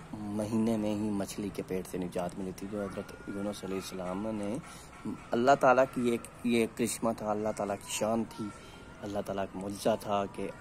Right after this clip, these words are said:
हज़रत यूनुस अलैहिस्सलाम जो थे, वो, उन्होंने मछली के पेट में परवरिश पाई थी और मुहर्रमुल हराम के महीने में उन्होंने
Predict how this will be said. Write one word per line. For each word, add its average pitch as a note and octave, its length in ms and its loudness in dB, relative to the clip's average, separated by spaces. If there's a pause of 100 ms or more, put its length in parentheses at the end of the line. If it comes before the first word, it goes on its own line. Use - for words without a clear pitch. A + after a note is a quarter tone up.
(100)
हज़रत A2+ 340 -6
यूनुस B2 300 4
अलैहिस्सलाम G2 540 -4
जो F#2 100 -6
थे, G2+ 200 -4
वो, A2+ 200 -4 (120)
उन्होंने F#2+ 280 -6
मछली F#2+ 280 -6
के - 140 -8
पेट F2 260 -6
में F2+ 120 -8
परवरिश F2+ 420 -8
पाई F#2 160 -4
थी - 160 -10
और G2 100 -4
मुहर्रमुल G#2+ 520 -2
हराम G2+ 360 -4 (100)
के A#2 140 -4 (640)
महीने G#2 300 2
में G#2 120 2
उन्होंने G#2 420 0